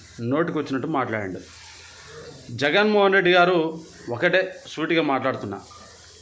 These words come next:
జగన్మోహన్ రెడ్డి గారు, మీకు నూట యాభై ఒక్క సీటు వచ్చినప్పుడు మీ కోడలి నాని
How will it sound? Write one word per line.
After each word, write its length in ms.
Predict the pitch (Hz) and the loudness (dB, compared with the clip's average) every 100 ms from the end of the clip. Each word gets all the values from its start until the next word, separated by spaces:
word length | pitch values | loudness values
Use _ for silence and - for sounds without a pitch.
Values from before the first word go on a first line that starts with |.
| - 117 | -8 -2
జగన్మోహన్ 440 | 147 196 196 190 | 0 2 2 2
రెడ్డి 140 | 180 180 | 4 4
గారు, 180 | 175 160 156 - - - - - - - - - 123 | 4 2 -4 -12 -20 -20 -20 -20 -20 -20 -18 -6 0
మీకు 340 | 165 208 180 208 185 | 4 4 2 2 2
నూట 140 | 190 196 | 4 4
యాభై 180 | 190 196 | 4 2
ఒక్క 160 | 185 | 0
సీటు 180 | 180 196 196 | -2 0 2
వచ్చినప్పుడు 400 | 190 180 175 208 185 | 2 0 2 2 2
మీ 100 | 170 - | 2 2
కోడలి 340 | 156 185 190 185 | 4 4 4 4
నాని 240 | 165 165 | 2 2